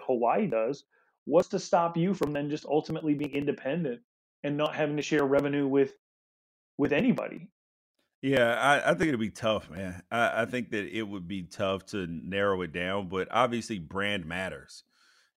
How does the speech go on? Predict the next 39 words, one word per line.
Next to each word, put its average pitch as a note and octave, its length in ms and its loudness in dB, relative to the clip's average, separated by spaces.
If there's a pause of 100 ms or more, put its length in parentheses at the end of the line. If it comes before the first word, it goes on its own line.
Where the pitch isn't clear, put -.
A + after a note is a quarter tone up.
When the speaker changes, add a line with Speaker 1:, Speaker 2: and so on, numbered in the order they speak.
(100)
Speaker 2:
And, F#2+ 760 -6 (160)
<clears throat> - 160 -18
and - 320 -6 (100)
if A2 280 -4
you B2 260 -2
were A2 320 0
to G2 640 -6
retract, G2 840 2 (420)
would G#2 320 0
they C3 100 2
retract G#2+ 480 0
just F2+ 180 -6
for - 80 -18
football? D3+ 640 6
Would A#2 140 0
they A2 120 2
retract G2+ 500 -2
for F#2 600 -2
what, G#2+ 260 -4
wh-, G2+ 280 -12
whatever? A#2 360 -2
'Cause G#2 220 -8
there D3 180 2
would D#3 160 -2
be A2 160 -6
so C#3 440 0
much C#3 280 -2
more A#2+ 260 4
money G#2+ 480 0 (300)
available G#2+ 560 -2
for G2+ 160 -8
those G2 280 -2
teams G#2+ 540 -6
if A#2 220 -4
it A2 160 -6
were G#2 140 -4
just G2 360 -4
those E2+ 220 -6
teams. - 440 -18